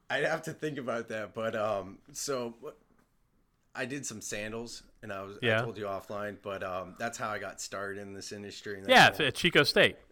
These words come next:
Speaker 1: Chico Feet, yeah, my sandal
Speaker 2: Yeah.
Speaker 1: company. Yeah, yeah, yeah. But the, the factory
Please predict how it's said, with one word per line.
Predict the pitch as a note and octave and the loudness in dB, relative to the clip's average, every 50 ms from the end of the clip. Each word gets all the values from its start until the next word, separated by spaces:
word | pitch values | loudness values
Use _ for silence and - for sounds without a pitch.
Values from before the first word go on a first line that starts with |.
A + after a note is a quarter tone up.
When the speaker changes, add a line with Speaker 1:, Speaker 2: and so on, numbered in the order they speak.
| _ - - | _ -18 -12
Speaker 1:
Chico | - - C#3 B2+ - C#3 A#2+ | -8 -8 -8 -4 -2 -4 -4
Feet, | G#2+ - - C3 A#2+ A#2 A2+ A2+ | -4 -6 -8 -6 -6 -6 -8 -8
yeah, | A2+ A#2 A2 A2 A2 | -6 -4 -4 -4 -4
my | G#2+ G2+ G2 | -4 -6 -10
sandal | - - A2+ G#2+ G#2+ A2 G#2+ G#2 | -10 -8 -8 -8 -8 -8 -8 -6
Speaker 2:
Yeah. | C3+ A2+ A2+ | -4 -4 -4
Speaker 1:
company. | - - A2+ A2 A2 A2 G#2+ - | -4 -6 -6 -8 -8 -8 -10 -10
Yeah, | - A#2 A2+ A2 G#2+ | -6 -4 -2 -2 0
yeah, | G#2 G#2 G2+ G#2 G2+ - C3+ | 0 0 -2 -4 -4 -6 -8
yeah. | A#2+ G#2 | -8 -6
But | - A#2+ A#2 A2 - - - - - - _ _ - | -4 -4 -4 -4 -6 -8 -14 -20 -20 -20 _ _ -8
the, | B2+ C3 B2+ - - _ _ _ - - - _ - - | -6 -6 -6 -8 -14 _ _ _ -20 -20 -20 _ -20 -18
the | - - | -16 -6
factory | - - F3 F3+ F3 - - D3 C#3+ C3+ B2 A#2+ | -2 0 0 0 0 -2 -2 -2 -2 0 -2 -2